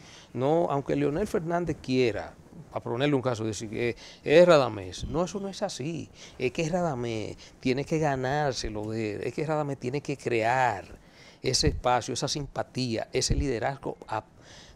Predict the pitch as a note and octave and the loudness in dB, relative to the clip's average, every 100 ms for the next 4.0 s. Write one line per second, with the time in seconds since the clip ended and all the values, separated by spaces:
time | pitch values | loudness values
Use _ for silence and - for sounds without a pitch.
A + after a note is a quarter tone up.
0 | - D3+ C#3 D#3 C#3+ - F3 F3+ F#3 E3+ | -2 2 2 0 -4 2 4 4 4 4
1 | - - F3+ F3+ E3+ C#3+ D3 D3 - F#3 | 4 4 4 4 0 -2 -2 -2 -2 -4
2 | E3+ D3 C#3+ D3 D3 D#3 F3 F3 E3 E3 | -2 -2 -2 0 2 2 0 -2 -4 -2
3 | F3+ F3 F3+ E3+ E3 F3 E3 D#3 F3+ D3+ | -2 -2 -4 -2 0 0 0 -2 0 -2